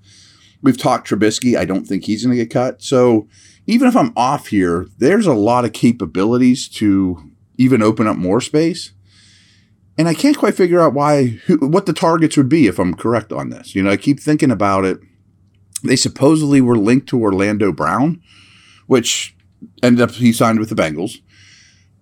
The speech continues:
And I thought Orlando Brown going to free agency would be the most overpriced guy in the whole market. And the Bengals got a heck of a deal on him. So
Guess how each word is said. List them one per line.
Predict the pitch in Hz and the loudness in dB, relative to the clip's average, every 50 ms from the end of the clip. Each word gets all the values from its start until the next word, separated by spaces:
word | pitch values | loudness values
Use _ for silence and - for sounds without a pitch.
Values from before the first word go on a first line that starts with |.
| _ _ _ _ - | _ _ _ _ -4
And | 135 - | -2 -2
I | 233 | 0
thought | - 170 135 120 | 0 0 0 2
Orlando | 113 107 110 110 110 101 90 | 2 0 0 0 -2 -2 -2
Brown | 80 101 110 110 104 95 98 | 0 0 0 0 0 -2 -2
going | 87 95 95 92 87 | -2 -2 -2 -2 -4
to | 85 | -6
free | - 104 95 95 | -4 -2 -2 0
agency | 95 90 90 82 - 92 | 0 -2 -4 -6 -6 -6
would | 87 85 78 | -6 -6 -6
be | 80 90 87 | -6 -6 -8
the | 80 90 95 90 | -6 -6 -4 -2
most | 87 90 98 110 110 107 - - - - | 0 2 4 4 4 2 0 -4 -8 -2
overpriced | 104 107 101 87 101 95 - - 98 92 90 87 - - | 2 2 2 2 0 -2 -2 -2 -4 -4 -4 -6 -6 -4
guy | 98 87 85 82 80 80 80 78 - _ _ _ _ - | -2 0 0 0 -2 -4 -6 -8 -12 _ _ _ _ -8
in | 101 101 95 | -6 -4 -4
the | 87 85 | -2 -2
whole | 107 95 | -2 -4
market. | 85 82 78 73 - - - - _ _ _ _ _ _ - | -2 -4 -6 -8 -8 -12 -18 -20 _ _ _ _ _ _ -12
And | 107 98 | -10 -6
the | 85 - | -2 0
Bengals | 165 262 311 311 226 180 | 2 4 4 4 4 2
got | 202 165 | 0 0
a | 143 | 0
heck | 160 160 - | 0 0 0
of | 147 120 | 0 0
a | |
deal | 113 131 180 180 110 | 2 2 2 2 0
on | 71 58 - - | -2 -4 -8 -14
him. | - - - | -20 -20 -18
So | - - 127 127 120 117 113 107 101 | -8 -2 0 2 4 4 2 2 0